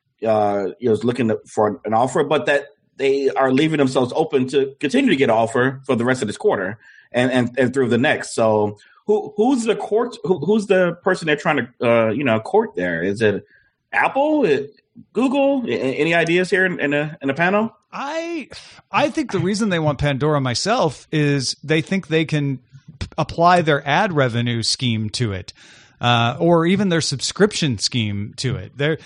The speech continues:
Speaker 1: Right.
Speaker 2: Sirius X M shouldn't by any account be still in existence. If you'd asked any of us ten years ago,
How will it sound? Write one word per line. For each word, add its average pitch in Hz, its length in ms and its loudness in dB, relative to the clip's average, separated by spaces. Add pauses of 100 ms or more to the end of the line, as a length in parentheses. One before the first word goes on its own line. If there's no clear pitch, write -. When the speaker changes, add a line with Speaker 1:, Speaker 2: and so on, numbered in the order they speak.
(200)
Speaker 1:
Right. 254 80 4
Speaker 2:
Sirius 247 340 2
X 214 220 -4
M 170 340 -2
shouldn't 196 520 -2 (420)
by 160 320 -2
any 175 220 0
account 143 340 0
be 139 100 -2
still 139 280 -2
in 120 60 -2
existence. 104 500 -6
If 110 80 -8
you'd 190 160 2
asked 180 240 2
any 156 120 0
of 139 80 -2
us 139 120 -4
ten 139 180 0
years 127 320 0
ago, 117 300 0